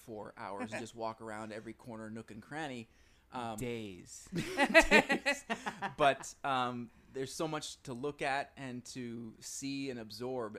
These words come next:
Speaker 1: That's what's just so cool about it, and that's what, you know, um, that was good, good for me, and, like, what, why I wanted to wanna keep going back. And are you looking forward to your return trip?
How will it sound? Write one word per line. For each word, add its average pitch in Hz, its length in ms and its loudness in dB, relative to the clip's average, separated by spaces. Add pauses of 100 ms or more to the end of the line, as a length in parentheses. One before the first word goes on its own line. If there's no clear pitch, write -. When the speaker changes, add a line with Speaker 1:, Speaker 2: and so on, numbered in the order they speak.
Speaker 1:
That's 120 200 -6
what's 113 200 -10
just 117 160 -10
so 101 200 -8
cool 110 180 -8
about 98 240 -6
it, 98 60 -12
and 113 100 -14
that's 104 300 -14
what, 104 120 -8 (600)
you 98 80 -14
know, 101 300 -10
um, 95 420 -14 (500)
that 95 140 -18 (300)
was 107 100 -16
good, 127 160 -12 (100)
good 117 140 -6
for 110 140 -14
me, 110 300 -6
and, 104 220 -10
like, 104 140 -12 (160)
what, 104 160 -12
why 104 240 -6
I 101 160 -6
wanted 110 280 -8
to 101 100 -14
wanna 92 200 -12
keep 107 140 -20
going 101 220 -12
back. 104 320 -8
And 110 120 -14 (360)
are 110 80 -4
you 117 120 0
looking 117 220 -6
forward 120 260 -6
to 123 60 -10
your 117 100 -4
return 117 280 -6
trip? 139 280 -4